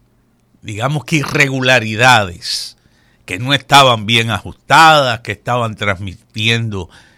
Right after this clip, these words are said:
eh, provocando interferencias porque no, no estaban bien, bien graduados sus transmisores, eh, en fin,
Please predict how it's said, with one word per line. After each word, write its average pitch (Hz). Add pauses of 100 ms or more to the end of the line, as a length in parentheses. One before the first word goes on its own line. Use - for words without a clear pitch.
(140)
eh, 127 (100)
provocando 120
interferencias 120
porque 104
no, 107
no 110
estaban 110
bien, 101 (720)
bien 127
graduados 113
sus -
transmisores, 131 (460)
eh, 101 (680)
en 120
fin, 135